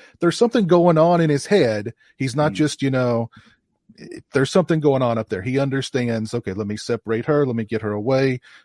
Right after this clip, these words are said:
Speaker 1: take care of her. Then I'll get Harold with the donut. I'll stuff the donut down his throat." Um, you know,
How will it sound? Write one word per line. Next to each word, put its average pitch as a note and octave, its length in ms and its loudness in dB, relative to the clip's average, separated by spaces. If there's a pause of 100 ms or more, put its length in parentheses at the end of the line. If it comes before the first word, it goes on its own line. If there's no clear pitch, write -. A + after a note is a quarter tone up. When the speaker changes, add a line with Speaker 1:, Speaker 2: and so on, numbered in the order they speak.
(120)
Speaker 1:
take A2 200 -4
care G#2+ 200 -2
of G#2 80 -6
her. D#3 420 4 (280)
Then A2 140 -6
I'll A2 140 -4
get G#2 200 -6
Harold D3 580 2 (440)
with - 100 -10
the G#2 80 -4
donut. D3 460 4
I'll G2+ 120 -4
stuff - 260 -8
the G#2 80 -12
donut C#3+ 340 0
down C#3 160 -2
his C3+ 120 -6
throat." C3+ 420 -2 (500)
Um, A2+ 560 0
you B2+ 100 -2
know, A#2 120 0